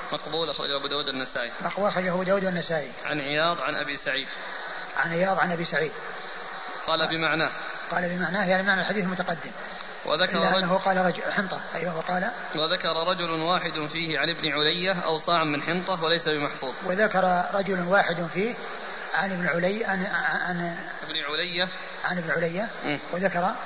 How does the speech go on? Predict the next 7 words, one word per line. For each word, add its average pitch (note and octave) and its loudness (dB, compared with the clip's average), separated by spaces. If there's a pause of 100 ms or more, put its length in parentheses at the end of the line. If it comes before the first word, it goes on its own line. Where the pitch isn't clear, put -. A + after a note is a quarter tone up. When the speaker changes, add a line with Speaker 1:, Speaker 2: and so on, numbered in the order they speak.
(520)
Speaker 1:
وذكر E3 4
رجل D#3 2
واحد D3 2
فيه E3+ 2 (380)
عن D#3 2
ابن D#3+ 0
علية. C#3+ 0